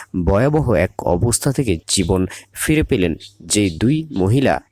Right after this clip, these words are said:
তারা ভাবলেন তাদের পুনর্জন্ম হয়েছে, কারণ এই যুদ্ধের মাঝে তারা যে বেঁচে থাকবেন এটা ভাবতে পারেননি। সকালে তারা যখন বাইরে বের হন, তখনই ঘটে আশ্চর্য ঘটনা,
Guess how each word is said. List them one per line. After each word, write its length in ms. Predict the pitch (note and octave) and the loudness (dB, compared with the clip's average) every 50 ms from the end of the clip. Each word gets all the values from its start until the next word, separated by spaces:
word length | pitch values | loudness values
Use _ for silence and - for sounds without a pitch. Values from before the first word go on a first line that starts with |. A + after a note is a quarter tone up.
| _ _ - | _ _ -2
তারা 180 | - F#2 F#2 F#2 | 0 0 0 0
ভাবলেন 440 | F2 F#2 G2 G2+ F#2+ A2 B2 D3 D#3+ - - - - - | 0 0 0 0 0 2 0 0 0 -4 -8 -14 -8 -4
তাদের 220 | - C3 B2+ - - A#2+ - - | -2 0 0 0 -2 -4 -4 -2
পুনর্জন্ম 540 | G#2 G2+ A#2 C#3 C#3+ - D#3+ D3 A#2 F#2 F2 | 0 2 2 2 0 2 0 0 2 0 0
হয়েছে, 500 | F2+ G2 F#2+ F#2 F2+ - - G2+ D#2 - G2+ - - - | 0 0 0 2 0 0 0 0 0 -2 -4 -10 -10 -4
কারণ 240 | - G2+ G2 G2 - | -2 0 0 0 0
এই 300 | - F2+ B2+ E3 D#3 C3 | 0 0 0 0 0 -2
যুদ্ধের 340 | - E3+ D3+ - F3 E3 D#3+ | -4 -6 -4 -2 -2 0 0
মাঝে 460 | C3 F#2+ F2 F#2+ G2+ - - B2+ F#2+ - - - - - _ - | 2 0 0 0 0 0 0 0 0 -2 -4 -8 -10 -10 _ -2
তারা 200 | A2 A2 C3 - | 0 0 0 0
যে 120 | E3 D#3 | 0 -2
বেঁচে 420 | A#2 F#2+ - F#2+ F#2 - - - | -2 0 0 0 0 2 0 -2
থাকবেন 480 | - - - C#3+ D3+ D3 - C3+ F#2 E2 - - | -2 0 -2 -2 -2 0 -2 -2 -2 -2 -2 -4
এটা 180 | F2 F2 G2 | -2 -2 -2
ভাবতে 420 | F2+ F2+ - F2+ F2 - - - F2+ | -2 0 0 0 -2 0 -2 -4 -2
পারেননি। 480 | - F#2+ F2+ F#2 F#2 F#2 F2+ F2 E2 - - - - - - - - - - - - - - - | 0 0 0 2 0 0 0 0 -2 -4 -6 -12 -18 -18 -16 -16 -14 -12 -10 -8 -8 -8 -6 -2
সকালে 500 | - - E3+ D#3 - - G3+ F3+ F#3 G3+ - - | 0 0 2 2 2 2 2 4 2 2 2 2
তারা 220 | C3+ B2+ C3+ D3+ | 2 2 2 2
যখন 380 | C#3+ B2+ C#3+ C#3 - F3 D#3+ A2+ F2 D#2+ | 2 2 0 2 2 0 0 0 0 2
বাইরে 280 | F#2 F2+ G#2+ B2+ C#3+ C3+ A#2 | 2 2 4 2 2 0 0
বের 180 | G2+ G2+ C3 C#3+ | 0 2 2 2
হন, 260 | B2 C3+ A#2+ F2+ E2+ - _ - | 2 2 2 0 0 -4 _ -2
তখনই 400 | - C#3 C#3 E3+ E3+ C#3+ G2 G2 - - - - - - G#2+ | -2 0 2 2 2 2 2 0 0 -4 -16 -18 -14 -6 -2
ঘটে 280 | - - B2+ - C3 | -2 0 2 2 2
আশ্চর্য 580 | G2 F#2 F#2 - - - C#3+ C#3+ C3+ - C#3 A#2+ | 2 2 2 0 0 0 0 -2 0 0 -2 0
ঘটনা, 600 | A2 G#2+ - G2 A2+ - A2 F#2 F2 C#2+ A1+ | 0 0 0 0 0 2 2 2 2 0 -2